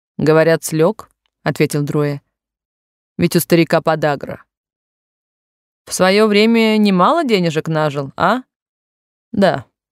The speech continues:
денег у него уйма», согласился Дроя. «Но он долго не протянет.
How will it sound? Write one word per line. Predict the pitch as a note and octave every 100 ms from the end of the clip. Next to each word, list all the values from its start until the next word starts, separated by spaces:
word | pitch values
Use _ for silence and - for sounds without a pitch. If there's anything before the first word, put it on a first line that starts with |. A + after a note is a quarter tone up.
| -
денег | F3+ G#3+ F3 E3+
у |
него | E3 D#3 E3 -
уйма», | D#3 C3 D#3+ C#3+ - _ _ _ -
согласился | D#3+ D#3+ D3 D3+ C#3+ D3
Дроя. | D3+ D3 C#3+ - _ _ _ _ _ _ -
«Но | F3+ B3+
он | C4+
долго | A3+ B3 G#3+
не | A3
протянет. | G#3 G3+ - C#3 D3+ - _